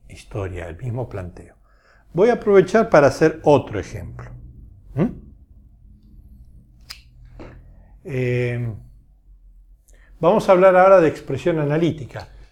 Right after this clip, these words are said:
Supongamos que yo quiero, así para redondear un poco la idea,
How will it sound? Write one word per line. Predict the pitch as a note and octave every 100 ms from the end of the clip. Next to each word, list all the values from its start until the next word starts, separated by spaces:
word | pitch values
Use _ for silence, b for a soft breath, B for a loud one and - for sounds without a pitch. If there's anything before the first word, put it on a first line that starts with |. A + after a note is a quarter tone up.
| b b -
Supongamos | _ - D#4+ A#3+ A#3+ F#3 D3 A2+ B2+ C3+ - - - - - - - - - - - - - - - - - - - - _ _ _ _ _ _ _ _ _ _ _ _
que | -
yo | D#3 G#3 G#3
quiero, | F#3 C#3
así | B2+ -
para | E3+ C#3+ C3
redondear | B2 A#2+ C3 F3
un | D3+
poco | B2 D3+ B2
la | A2
idea, | A2 A2+ G2 F#2+ A#2+